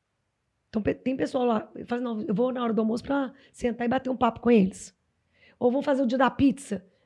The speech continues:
Na própria reunião, "Põe uma pizza aí na mesa." Como vão comprar pizza, vão colocar. E uma coisa muito legal, eu sou muito estratégica, muito estratégica. E o que que eu faço? Eu faço um mapeamento dessa estratégia.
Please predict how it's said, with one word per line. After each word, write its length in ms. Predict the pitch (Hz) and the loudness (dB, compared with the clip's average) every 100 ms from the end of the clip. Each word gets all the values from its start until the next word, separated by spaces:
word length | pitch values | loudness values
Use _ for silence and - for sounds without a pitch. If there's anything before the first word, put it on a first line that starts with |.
| - | -2
Na 140 | 254 277 | 0 4
própria 280 | 311 311 285 | 4 4 2
reunião, 400 | 285 254 202 - _ | 2 0 -2 -10 _
"Põe 180 | - 269 | -2 0
uma 80 | 311 | 0
pizza 320 | 311 302 - | 0 -2 -2
aí 60 | 277 | -4
na 100 | 269 | -2
mesa." 320 | 226 196 131 - - 220 | 0 0 -2 -2 -2 0
Como 140 | 185 247 | 2 2
vão 120 | 330 | 2
comprar 300 | 277 254 - | 2 2 4
pizza, 300 | 294 - 262 | 4 4 6
vão 180 | 262 - | 6 2
colocar. 680 | - 254 247 226 254 262 - _ _ - _ - | 0 4 4 4 -2 -2 -4 _ _ -20 _ 0
E 400 | 277 320 214 - - | 4 6 4 -2 -2
uma 140 | 254 | 0
coisa 260 | 269 269 269 | 4 4 4
muito 320 | 254 277 254 | 2 0 2
legal, 420 | 247 196 185 185 _ _ _ _ - | 2 4 0 -2 _ _ _ _ 0
eu 80 | 226 | 2
sou 140 | 285 | 4
muito 260 | 254 285 302 | 6 6 4
estratégica, 800 | - 277 240 196 - - - - _ _ _ - | 2 2 4 2 0 -6 -10 -20 _ _ _ 0
muito 340 | 240 294 302 | 6 8 6
estratégica. 640 | 294 226 202 - 320 - - - - - | 4 0 0 -2 -14 -16 -18 -20 -20 -4
E 80 | 262 | 0
o 40 | 269 | 2
que 100 | 339 | 2
que 60 | |
eu 60 | 339 | 0
faço? 340 | - 208 190 196 | -2 -4 -4 -4
Eu 40 | |
faço 220 | - - | -4 -2
um 20 | |
mapeamento 720 | 269 285 285 277 240 233 233 196 | -2 -2 -4 -4 0 0 -2 -2
dessa 180 | 190 - | -2 -4
estratégia. 580 | 202 196 202 202 - | -2 -2 -2 -12 -14